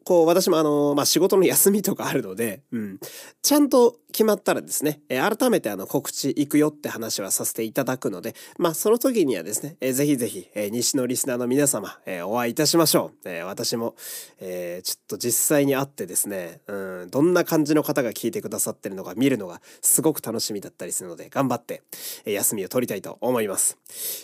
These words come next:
というわけでね、えー、本日も最後まで聞いていただきありがとうございました。お相手は山本優斗でした。また次回。さよなら、さよなら。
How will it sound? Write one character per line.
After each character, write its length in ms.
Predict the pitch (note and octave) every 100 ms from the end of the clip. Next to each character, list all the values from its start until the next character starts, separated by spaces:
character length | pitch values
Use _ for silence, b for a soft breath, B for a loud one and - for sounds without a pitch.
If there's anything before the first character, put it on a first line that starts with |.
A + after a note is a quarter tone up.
| -
と 100 | G3+
い 60 | G3+
う 20 |
わ 60 |
け 100 | D#3
で 100 | C3+
ね、 240 | B2+ F3 -
え 260 | - A2+ G#2+
ー、 40 |
本 120 | A2+ A#2+
日 180 | A#2 C3
も 140 | -
最 220 | - C3+
後 80 | A#2+
ま 80 | A#2
で 100 | A#2
聞 160 | - C3
い 80 |
て 100 | A#2+
い 80 | A#2
た 80 | A#2
だ 100 | A#2+
き 200 | - -
あ 80 | F3+
り 80 | F3
が 100 | D#3+
と 140 | D#3
う 20 | D3
ご 80 |
ざ 120 | C#3 C#3
い 80 |
ま 120 | C3 B2+
し 80 |
た。 180 | - A3+ -
お 100 | B2+
相 100 | B2
手 80 |
は 140 | A#2 -
山 260 | - G2+ G3
本 280 | B3 - A3
優 160 | G#3
斗 180 | F#3+ F#3+
で 120 | F3
し 140 | E3+ -
た。 300 | D#3 D3 C#3+
ま 240 | B2 C3
た 180 | - A#3+
次 220 | G#3 A3+
回。 760 | - G3+ G3 F#3+ F#3+ F#3 F#3 F3+
さ 200 | - A#2+
よ 140 | A#3
な 120 | B3+
ら、 140 | A#3 G#3+
さ 160 | -
よ 60 | F#3+
な 80 | E3+
ら。 1200 | E3 D#3 D3 C#3+ C3+ C3 B2 A#2+ A2 G#2 -